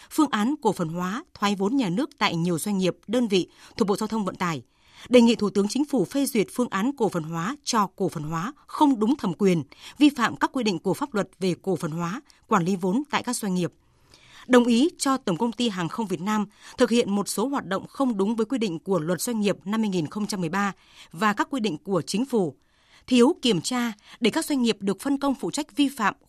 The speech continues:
khuyết điểm gây thất thoát tài sản của nhà nước. Quá trình kiểm điểm, đồng chí Nguyễn Hồng Trường đã nhận thức rõ vi phạm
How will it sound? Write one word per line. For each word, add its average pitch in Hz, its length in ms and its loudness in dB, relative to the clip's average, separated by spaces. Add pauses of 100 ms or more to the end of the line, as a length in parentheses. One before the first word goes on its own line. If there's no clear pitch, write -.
khuyết 370 240 0
điểm 180 300 2
gây 202 140 0
thất 294 160 -6
thoát - 300 -8
tài 196 160 -2
sản 180 360 -6
của 185 140 -2
nhà 151 200 -4
nước. 202 220 -2 (1500)
Quá 220 220 4
trình 208 220 2
kiểm 175 240 0
điểm, 160 260 0 (300)
đồng 240 180 6
chí 220 360 2
Nguyễn 226 260 0
Hồng 202 200 0
Trường 196 280 2 (260)
đã 269 100 0
nhận 262 160 4
thức - 180 -4
rõ - 300 0
vi 247 100 0
phạm 214 240 0